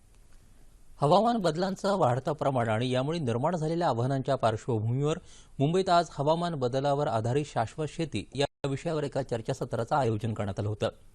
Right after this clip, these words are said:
हवामान बदलावर आधारित शेतीला चालना देण्यासाठी जागरूकता महत्त्वाची असून याबाबतीत धोरण आणून आराखडा तयार करणं, तंत्रज्ञानाचा उपयोग आणि सर्वसमावेशक शेती आणि अन्य मूल्य साखळी या घटकांवर लक्ष केंद्रित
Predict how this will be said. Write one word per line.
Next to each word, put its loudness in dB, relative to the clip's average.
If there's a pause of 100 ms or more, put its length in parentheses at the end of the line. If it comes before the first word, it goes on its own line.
(520)
हवामान 4
बदलावर 0
आधारित 0
शेतीला -2
चालना -2
देण्यासाठी -2
जागरूकता -4
महत्त्वाची -2
असून -2 (280)
याबाबतीत 2
धोरण 0
आणून -2
आराखडा -2
तयार 0
करणं, -2 (460)
तंत्रज्ञानाचा -2 (120)
उपयोग 0
आणि -2
सर्वसमावेशक -4
शेती -4 (120)
आणि -2 (100)
अन्य -6
मूल्य -4
साखळी -2 (320)
या 2
घटकांवर -2
लक्ष -4
केंद्रित -4